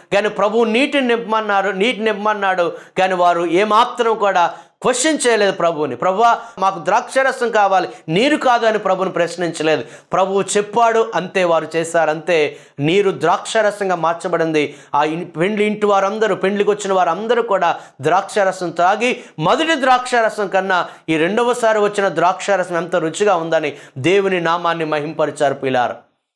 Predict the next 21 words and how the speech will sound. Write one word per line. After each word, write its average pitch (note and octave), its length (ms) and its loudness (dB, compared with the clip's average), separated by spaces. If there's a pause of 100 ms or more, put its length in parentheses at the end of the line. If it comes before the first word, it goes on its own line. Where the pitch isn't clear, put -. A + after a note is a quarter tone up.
(160)
వారికి C#4 300 4
విశ్వాసం D4 640 4
మాత్రమే C#4+ 420 2
కాదు, A3+ 540 2 (140)
వారికి F#3 240 2
విధేయత G3+ 520 2
ఉంది. A3 460 0 (520)
పేతురు, B3+ 280 2
యోహాను B3+ 280 4
చేపలు B3 420 0
పట్టడానికి A#3+ 500 -2
వెళ్ళినప్పుడు G3+ 560 0 (180)
వారు G#3 200 2
రాత్రంతా C4+ 680 0
ప్రయాసపడ్డారు, A#3+ 760 0
కానీ F#3+ 180 0
ఒక్క F3 360 -2
చేప A3+ 180 0
కూడా G#3+ 200 2
వారు F#3+ 200 2
దొరకనప్పుడు G#3+ 640 0